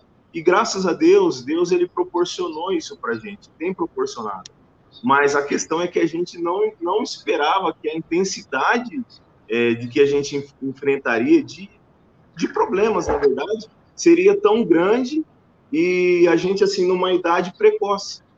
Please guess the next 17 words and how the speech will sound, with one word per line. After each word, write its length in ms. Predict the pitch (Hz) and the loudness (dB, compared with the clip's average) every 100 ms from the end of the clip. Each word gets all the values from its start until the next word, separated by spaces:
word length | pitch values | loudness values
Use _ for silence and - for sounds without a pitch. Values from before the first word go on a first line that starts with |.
| _ _ | _ _
né? 220 | 139 165 - | -2 -2 -4
Porque 800 | 147 - 156 151 147 139 131 127 | -10 -4 -2 0 2 4 4 4
quando 200 | - 180 | 2 2
você 240 | 196 208 175 | 2 4 2
já 120 | 175 | 2
tem 140 | - | 2
uma 160 | 160 156 | 0 -2
experiência 720 | - 156 147 139 143 143 - - | -4 -6 -4 0 2 0 -4 -16
de 120 | 170 - - | -18 -20 -12
vida, 340 | 202 202 - - _ _ _ _ _ _ _ | -10 -6 -6 -6 _ _ _ _ _ _ _
vamos 260 | 117 131 131 | -2 0 0
dizer, 440 | 135 123 127 113 - _ _ | -4 2 2 2 -6 _ _
e 60 | 123 | -2
você 300 | 151 156 170 | 0 0 0
enfrenta 380 | 170 160 170 165 | -2 -4 -6 -4
determinados 680 | 160 - 156 151 151 - - | -2 -2 -4 -2 -4 -4 -6
problemas, 840 | 135 117 135 208 240 131 - | -4 -2 -2 -2 -2 -2 -4